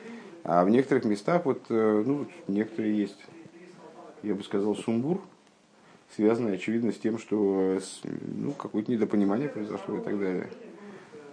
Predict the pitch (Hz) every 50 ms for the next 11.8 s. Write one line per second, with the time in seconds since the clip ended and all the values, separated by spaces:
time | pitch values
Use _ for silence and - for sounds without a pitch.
0 | - 139 - - _ - - 101 98 95 95 95 92 92 92 92 87 87 87 87
1 | - - - - - - - - - - _ _ _ _ - _ _ _ _ _
2 | _ _ _ _ _ - - - - - - - - 107 107 113 120 120 113 107
3 | 98 98 95 98 104 110 110 113 110 - - - _ _ _ _ _ _ _ _
4 | _ _ _ _ _ - - - - - - 101 98 101 95 90 82 78 76 -
5 | 76 73 78 85 82 73 - - - - - - - - - - - - - 107
6 | 101 101 98 98 95 101 101 95 92 80 82 95 87 82 - 92 90 90 90 90
7 | 90 87 87 85 85 87 85 87 90 87 82 85 87 90 - - 85 - 87 87
8 | 87 87 92 90 87 90 92 90 - - 175 165 135 113 87 90 90 - - _
9 | - - - - - - - - - - - - - - 98 95 95 95 95 95
10 | 90 90 90 101 98 - - - 85 80 80 85 87 80 71 69 - - - -
11 | 82 82 78 - 80 78 80 85 80 147 160 160 143 113 95 95